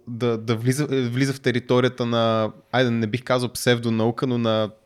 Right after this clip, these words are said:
не толкова добра наука, просто защото не може да правим експериментите, които искаме,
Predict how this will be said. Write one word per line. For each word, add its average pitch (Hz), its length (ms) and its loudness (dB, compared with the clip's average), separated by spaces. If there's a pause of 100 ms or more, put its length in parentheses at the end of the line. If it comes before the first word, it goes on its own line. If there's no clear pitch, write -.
(380)
не 123 220 4
толкова 120 300 2
добра 107 340 0
наука, 113 440 -4
просто 127 380 0
защото 117 580 -6 (300)
не 113 200 2
може 113 260 2
да 104 60 -18
правим 107 240 0
експериментите, 101 720 -6
които 104 280 -8
искаме, 98 580 -6